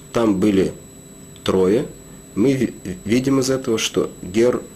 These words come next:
Царик Ш-, э, трёх. Почему именно трёх? Что такие? Три — это бейздин, то есть суд. Откуда мы знаем, что, что, что нужно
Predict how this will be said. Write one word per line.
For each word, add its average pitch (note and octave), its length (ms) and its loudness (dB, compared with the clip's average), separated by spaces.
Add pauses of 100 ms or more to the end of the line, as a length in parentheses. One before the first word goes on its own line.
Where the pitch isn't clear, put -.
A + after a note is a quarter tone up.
(1500)
Царик G#2+ 320 -2
Ш-, - 240 -2
э, C#2+ 200 -4 (520)
трёх. G#2+ 340 0
Почему G2+ 360 0
именно A#2 220 0
трёх? E2 340 -6 (160)
Что - 200 -4
такие? F#2 420 -2 (640)
Три — D3 320 0
это A#2+ 440 -2 (540)
бейздин, - 480 0 (140)
то A2 100 0
есть - 260 -2
суд. - 300 -2 (1600)
Откуда A#2 340 -4
мы G2 120 2
знаем, G#2 300 0
что, - 280 -6
что, F2 520 -4 (240)
что - 380 -10
нужно F#2 460 -2